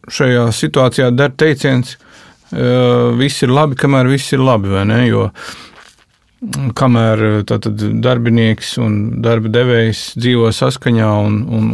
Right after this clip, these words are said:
un vi-, viss attīstās un notiek, eh, akcija opcija nenoliedzami ir iegūms abiem, jo tātad viens ir motivēts strādāt, vairāk sasniegt un iesaistīties un tā tālāk.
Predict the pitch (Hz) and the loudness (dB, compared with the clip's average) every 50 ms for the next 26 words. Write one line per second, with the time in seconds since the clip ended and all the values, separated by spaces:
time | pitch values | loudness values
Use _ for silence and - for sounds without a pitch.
0 | 117 110 110 113 120 120 117 113 113 123 127 - 127 123 127 127 - - - - | -2 -2 -2 -2 -2 -2 -4 -2 -2 -2 -2 -2 -2 -2 -2 -4 -4 -8 -10 -6
1 | - - 131 135 135 139 120 110 - - 120 110 - 131 120 131 156 175 170 - | -4 -2 -2 0 0 0 -2 0 0 -2 -2 -2 0 0 0 2 2 2 2 0
2 | 151 135 131 127 - - - - - - - - - - - - - - 120 - | 0 0 0 -2 -4 -10 -18 -18 -16 -14 -14 -14 -14 -16 -14 -10 -6 -6 -4 -2
3 | - 123 123 117 - - 131 117 120 139 135 - - - 131 117 113 120 127 127 | 0 -2 -2 -2 0 0 2 2 2 0 -2 -4 -4 -2 0 2 2 2 4 4
4 | 123 123 127 139 131 117 117 113 117 123 127 127 123 117 107 110 107 107 104 - | 2 2 4 2 2 2 2 2 4 4 4 2 2 2 2 2 0 0 0 0
5 | 170 185 165 156 147 135 131 120 110 101 98 - 110 101 104 101 104 107 120 117 | 0 2 2 2 2 2 2 2 2 0 0 -2 -2 -2 -2 -2 0 0 2 2
6 | 107 95 - - - - - - 113 110 113 120 131 131 127 107 104 104 101 - | 0 0 -2 -8 -12 -8 -4 0 2 2 2 2 2 0 0 0 0 0 -2 -4
7 | - - - - - 147 156 156 143 131 127 120 113 - - 113 107 110 107 104 | -6 -10 -8 -4 0 2 2 2 2 2 0 0 0 -2 0 0 2 2 0 0
8 | 92 - - 135 131 131 - - 120 113 107 104 - - 123 135 135 127 - 127 | -2 -2 -2 -2 -2 -2 -2 -2 0 0 0 -2 -2 0 0 2 2 2 0 0
9 | 117 110 - - 120 113 113 107 - - 110 104 107 107 - - 170 165 156 139 | 0 0 -2 -2 -2 0 -2 -2 -2 -2 -2 -2 -2 -4 -2 0 0 0 0 0
10 | 127 123 | -2 -4